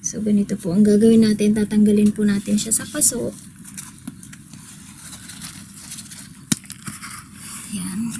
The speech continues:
Yan po ang kanyang ugat. At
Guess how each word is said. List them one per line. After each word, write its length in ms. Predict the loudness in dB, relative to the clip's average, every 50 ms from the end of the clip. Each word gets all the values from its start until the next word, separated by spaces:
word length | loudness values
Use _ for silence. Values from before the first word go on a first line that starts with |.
| -10
Yan 160 | -10 -10 -12 -12
po 160 | -12 -12 -12
ang 80 | -10
kanyang 320 | -8 -4 -2 -2 -2 -4 -6 -10
ugat. 240 | -10 -10 -8 -8 -10 -10 -14 -8 -8 -8 -8 -8 -20 -20 -20 -20 -18 -18 -20 -20 -20 -20 -20 -20 -20 -20 -20 -20 -20 -20 -20 -20 -20 -18 -18 -18 -18 -18 -20 -20 -20 -20 -20 -18 -18 -18 -18 -14 -14 -14 -14 -14 -20 -20 -20 -20 -20 -20 -20 -20 -20 -20 -20 -20 -18 -10 -8 -8
At 400 | -6 -4 -2 -2 0 -2 -2